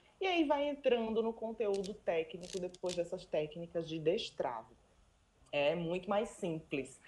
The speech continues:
Com essas dicas aí, eu acredito que todo mundo que tá ouvindo <laughs> já está, já esteja bem preparado agora pra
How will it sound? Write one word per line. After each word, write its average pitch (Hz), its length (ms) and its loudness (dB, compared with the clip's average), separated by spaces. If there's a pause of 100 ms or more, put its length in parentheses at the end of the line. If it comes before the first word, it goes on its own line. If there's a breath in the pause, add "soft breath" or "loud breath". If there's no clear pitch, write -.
(120 loud breath)
Com 165 80 -2
essas 165 340 0
dicas 185 460 0
aí, 165 240 4
eu 175 60 4
acredito 175 380 -4
que - 120 -14
todo 220 260 2
mundo 214 220 0
que - 60 -14
tá 202 120 2
ouvindo 170 500 2
<laughs> - 920 -4
já 185 240 4
está, 185 400 0
já 175 140 0
esteja 196 320 0
bem 190 240 -4
preparado 196 580 -2
agora 160 380 -2
pra 165 280 -6